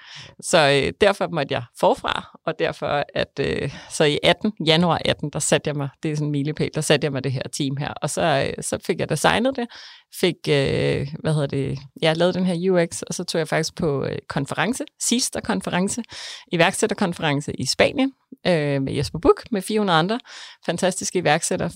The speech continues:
fyldt med god energi og en, nok en del af A D H D, tænker jeg.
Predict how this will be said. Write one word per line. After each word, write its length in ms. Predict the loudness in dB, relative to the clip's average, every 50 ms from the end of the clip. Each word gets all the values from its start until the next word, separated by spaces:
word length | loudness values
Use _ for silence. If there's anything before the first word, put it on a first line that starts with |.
| -4
fyldt 240 | -4 -4 -4 -4 -8 -18 _ _
med 240 | -2 0 0 0 2
god 180 | 4 4 4 4
energi 320 | 2 0 0 0 -2 0 0
og 80 | -2 0
en, 340 | 0 0 0 -2 -4 -4 -6 _ _ _ _ 0
nok 220 | 2 2 4 2
en 80 | 2 2
del 200 | 2 2 2 0 -2
af 100 | -2 -2
A 40 | -2
D 180 | 0 0 0
H 60 | 0
D, 340 | 2 2 0 -2 -2 -6 -4 -2
tænker 220 | -2 0 0 0
jeg. 80 | 0